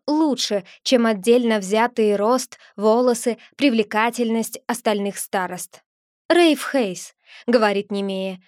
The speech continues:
"сын мэра Бавале. Его отец — основатель Ордена Пяти". Брайт вздрагивает. Во-первых, блондин в пальто нараспашку еле заметно поворачивает голову в её сторону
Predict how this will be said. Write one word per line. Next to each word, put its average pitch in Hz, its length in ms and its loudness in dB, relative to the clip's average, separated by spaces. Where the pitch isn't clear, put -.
"сын 359 360 2
мэра 262 320 4
Бавале. 202 500 -4
Его 262 260 4
отец — 269 500 0
основатель 262 760 -2
Ордена 233 460 -2
Пяти". 220 440 -10
Брайт 294 300 2
вздрагивает. 208 760 -2
Во-первых, 262 600 0
блондин 262 560 2
в 262 100 -20
пальто 226 380 0
нараспашку 226 720 -2
еле 285 300 2
заметно 262 500 0
поворачивает 220 760 -2
голову 220 400 0
в 202 40 -10
её 214 320 -4
сторону 202 640 -4